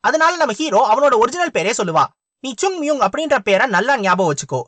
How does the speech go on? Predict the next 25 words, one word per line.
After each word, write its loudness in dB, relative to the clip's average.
நான் 0
திருப்பி -4
உன்னை 2
எப்ப 0
பாக்குறேனோ 0
அப்ப 2
இந்த -2
உதவிக்கான 0
பரிசை 0
நான் 2
உனக்கு -4
கொடுப்பேன். -2
அவனுக்கும் 0
சேர்த்து 0
அடி 0
கொடுப்பேன், 0
அதையும் 2
அவன்கிட்ட 0
சொல்லிடுன்னு" -2
சொல்லிட்டு, -2
"இங்க -6
இருந்து 2
நான் -4
கிளம்புறேன்னு" 2
சொல்லி -6